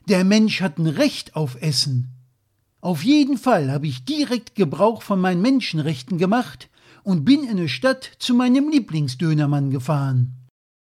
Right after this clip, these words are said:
Zwei Stunden später war ich wieder auf der Arbeit und hab dem Chef meine Urlaubstage für das kommende Jahr eingereicht.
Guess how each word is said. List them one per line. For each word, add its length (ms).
Zwei 480
Stunden 480
später 560
war 160
ich 140
wieder 260
auf 140
der 100
Arbeit 600
und 180
hab 220
dem 160
Chef 340
meine 280
Urlaubstage 960
für 160
das 240
kommende 340
Jahr 300
eingereicht. 840